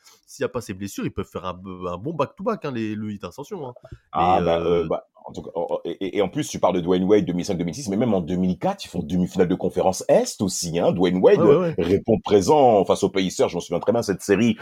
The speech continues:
Speaker 2: où il fait un
Speaker 1: Ils
Speaker 2: dunk
Speaker 1: éliminent les
Speaker 2: exceptionnel
Speaker 1: Hornets
Speaker 2: sur
Speaker 1: aussi,
Speaker 2: Jermaine
Speaker 1: hein.
Speaker 2: O'Neal. Ils éliminent les Hornets de Baron Davis au premier tour. Le mec, il est rookie. Moi, je considère concrètement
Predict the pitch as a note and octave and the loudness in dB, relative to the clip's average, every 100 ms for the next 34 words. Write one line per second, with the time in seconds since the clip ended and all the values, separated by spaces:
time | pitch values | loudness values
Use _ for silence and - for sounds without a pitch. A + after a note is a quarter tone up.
0 | - F#2+ G2 - F#2 G2 G#2 A2 G#2+ A2+ | -6 -2 0 2 4 2 4 2 4 2
1 | G#2+ - - F#2 D#2 E2 D#2+ F2 C3 A#3+ | 2 0 0 -2 -2 -2 0 0 2 2
2 | G3 - _ - F#2+ F#2 F#2 G#2+ A2 G2 | 0 -6 _ -4 0 2 2 4 6 6
3 | A2 F#2 E2+ E2+ F#2+ F#2 G2+ - F#2+ F#2 | 4 4 4 4 4 2 0 -2 -2 0
4 | F2+ - F#3+ C4+ - _ - F3+ G3 A#3+ | -2 0 2 2 -2 _ 0 4 6 4
5 | - G2 E2+ F#2 - - E3+ F4 - _ | 4 0 0 0 -2 -4 -6 -6 -10 _
6 | - - G#3 C#4+ E3+ - E3 C#3+ F#3+ D#3+ | -4 4 6 6 2 -2 -2 2 0 0
7 | C#3 C3+ C3+ C3+ D3 | -2 -2 0 -2 -2